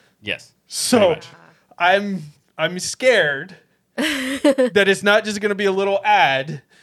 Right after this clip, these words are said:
Speaker 2: that I'm gonna have Microsoft products shoveled down my throat in order to utilize something that a lot of people, frankly, are gonna need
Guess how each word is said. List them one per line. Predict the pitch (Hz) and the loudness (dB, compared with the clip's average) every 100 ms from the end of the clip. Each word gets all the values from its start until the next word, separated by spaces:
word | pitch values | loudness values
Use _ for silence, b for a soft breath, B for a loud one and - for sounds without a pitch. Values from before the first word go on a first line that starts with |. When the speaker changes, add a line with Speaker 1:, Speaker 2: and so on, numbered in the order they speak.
| b - | b -6
Speaker 2:
that | 160 | -4
I'm | 175 190 | -2 0
gonna | 190 180 | 0 2
have | 185 180 175 160 160 | 2 0 -4 -20 -6
Microsoft | 180 185 208 - 185 170 - - | -2 -2 -4 -4 -2 -2 -6 -4
products | 214 202 165 151 - | 2 4 2 0 -4
shoveled | - 175 180 | 0 0 0
down | 165 170 170 | 0 0 0
my | 165 | -2
throat | 160 175 185 170 | -2 -2 0 0
in | 156 160 | -4 -2
order | 165 165 | -2 -4
to | 165 | -6
utilize | 156 196 185 151 147 143 | -6 0 2 4 2 0
something | 151 147 156 151 | -8 -6 -6 0
that | 151 147 | 0 0
a | |
lot | 139 147 175 | 0 4 2
of | 170 | 0
people, | 190 170 156 | -8 -6 -6
frankly, | 156 151 156 | -2 -2 -2
are | 147 | -4
gonna | 147 143 | -4 -4
need | 139 139 | -4 -6